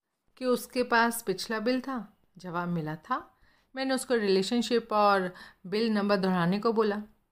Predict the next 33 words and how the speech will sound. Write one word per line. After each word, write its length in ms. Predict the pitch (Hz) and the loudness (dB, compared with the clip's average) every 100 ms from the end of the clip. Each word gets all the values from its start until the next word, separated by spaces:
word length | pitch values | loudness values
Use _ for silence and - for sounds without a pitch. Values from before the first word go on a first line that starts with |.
| _ | _
फिर 240 | - 269 254 | -8 -4 -2
बाएं 500 | 190 214 220 220 202 | 2 2 4 2 4
बॉक्स 300 | 196 190 - | 4 2 -6
की 140 | - | -6
एंट्री 300 | 196 170 208 | -4 -4 -4
पढ़ 180 | 202 165 | -4 -4
के 120 | 175 | -6
सुनाने 420 | 175 185 156 165 | -8 -8 -6 -6
को 140 | 196 233 | -6 -6
बोला। 260 | 240 226 233 _ _ _ _ | -4 -6 -10 _ _ _ _
उस 200 | 277 269 | -12 -2
बॉक्स 320 | 240 254 254 | 2 2 0
में 240 | 254 214 - | -4 -4 -6
तुम 240 | - 226 220 | -6 -2 2
जानते 360 | 196 180 202 | 2 2 0
हो 100 | 220 | -2
कि 160 | 214 202 | -2 -4
नाम 260 | 180 170 | -2 -2
और 80 | 175 | -4
पता 280 | 170 160 165 | -6 -10 -10
होता 300 | 165 165 185 | -10 -10 -8
ही 240 | 208 240 | -8 -8
है, 120 | 262 - _ _ _ - | -10 -14 _ _ _ -10
जो 140 | 254 247 | -2 -2
उसने 260 | 220 185 | -2 -6
दोहरा 320 | 170 170 180 | -4 0 2
दिया 180 | 226 247 | 2 2
और 60 | 202 | 2
मैंने 200 | 170 170 | 2 0
नोट 220 | 170 175 | 0 -2
कर 140 | - | -4
लिया, 220 | 285 330 320 | -6 -6 -6
बस। 520 | 269 349 440 - | -2 0 -2 -8